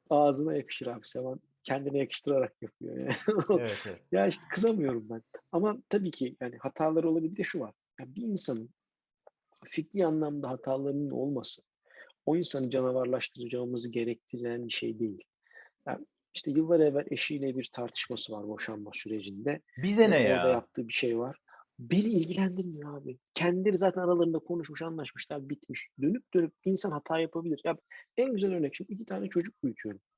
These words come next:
Speaker 1: Ee, şeyi görüyorsun. Hata yaptığında aşırı kızıyorsun. Sonra diyorsun ki ya bir dakika bu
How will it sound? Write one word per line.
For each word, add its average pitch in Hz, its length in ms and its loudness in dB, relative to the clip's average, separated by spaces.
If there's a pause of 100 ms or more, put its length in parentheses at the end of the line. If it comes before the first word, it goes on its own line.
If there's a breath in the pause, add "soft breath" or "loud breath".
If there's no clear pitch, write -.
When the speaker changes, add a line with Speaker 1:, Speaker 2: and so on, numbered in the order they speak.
(460 soft breath)
Speaker 1:
Ee, 135 220 -8 (280)
şeyi 226 300 -2
görüyorsun. 120 520 0 (520)
Hata 190 360 -4
yaptığında 190 380 -2
aşırı - 320 -4
kızıyorsun. 127 400 -6
Sonra 165 320 0
diyorsun 190 360 -2
ki - 160 -8
ya 151 300 -4
bir - 300 -12
dakika - 260 -8
bu - 40 -16